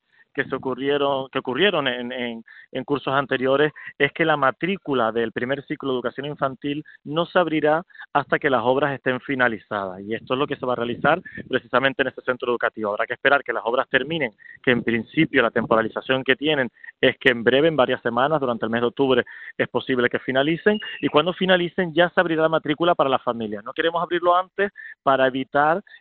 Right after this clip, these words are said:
que las familias puedan dejar otras opciones que tienen o precisamente para, eh,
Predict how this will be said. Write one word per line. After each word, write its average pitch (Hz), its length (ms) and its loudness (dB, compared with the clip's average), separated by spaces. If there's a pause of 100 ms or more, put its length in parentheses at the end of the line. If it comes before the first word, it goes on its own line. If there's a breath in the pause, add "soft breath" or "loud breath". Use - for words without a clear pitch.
que 147 120 2
las 135 120 4
familias 131 480 0
puedan 139 280 0
dejar 135 260 0
otras 127 220 -2
opciones 135 360 -6
que 143 120 -4
tienen 185 400 -2 (260 loud breath)
o 156 240 4
precisamente 139 760 0 (260 loud breath)
para, 135 360 4
eh, 123 300 2